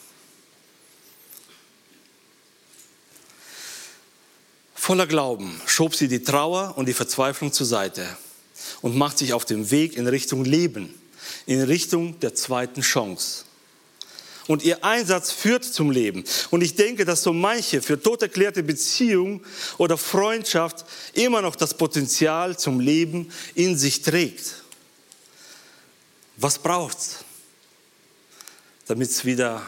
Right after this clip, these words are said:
auflebt? Tja, die Beteiligten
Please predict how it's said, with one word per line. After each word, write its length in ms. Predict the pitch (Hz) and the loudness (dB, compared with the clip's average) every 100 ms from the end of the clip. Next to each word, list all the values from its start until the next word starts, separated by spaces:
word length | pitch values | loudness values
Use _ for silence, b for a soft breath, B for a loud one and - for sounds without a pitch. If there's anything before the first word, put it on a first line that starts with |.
| - | -4
auflebt? 920 | 135 139 - - 113 104 - - - - _ _ _ B B B B B B B B | -2 -2 -6 -8 -2 -2 -4 -10 -12 -16 _ _ _ B B B B B B B B
Tja, 240 | - 110 90 - - - | -4 -4 -4 -12 -12 -8
die 60 | |
Beteiligten 920 | 107 - 127 135 170 170 - 175 170 | -6 0 2 2 0 -4 -6 -4 -4